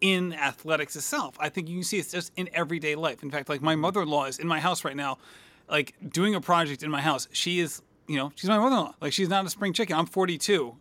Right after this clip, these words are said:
Speaker 1: and so is my wife, right? So, like, but she, she sleeps, like, four hours a night, and she's in constant movement. She's done that her whole life. Like,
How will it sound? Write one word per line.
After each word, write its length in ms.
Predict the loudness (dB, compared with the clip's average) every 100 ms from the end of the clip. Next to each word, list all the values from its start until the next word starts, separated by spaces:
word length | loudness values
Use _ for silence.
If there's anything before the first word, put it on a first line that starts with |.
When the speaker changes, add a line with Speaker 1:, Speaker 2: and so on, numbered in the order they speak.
| -10
Speaker 1:
and 140 | -4
so 140 | 0 0
is 80 | 2
my 120 | 2
wife, 340 | 2 0 -4 0
right? 260 | 0 0 -4
So, 160 | 0
like, 180 | 0 0 -6 -18 -20 -10 -4
but 100 | 0
she, 360 | 2 2 0 _ _
she 140 | 0 2
sleeps, 220 | 2 2
like, 120 | 0
four 180 | 0 0
hours 180 | 2 0
a 40 |
night, 220 | 0 -2 -4
and 80 | -4
she's 220 | 0 0 -2
in 80 | 0
constant 400 | 2 2 2 -4
movement. 260 | -4 -6
She's 140 | -6 -2
done 160 | 0
that 140 | 0 2
her 120 | 2
whole 220 | 2 0
life. 260 | 0 -2 -4
Like, 180 | -10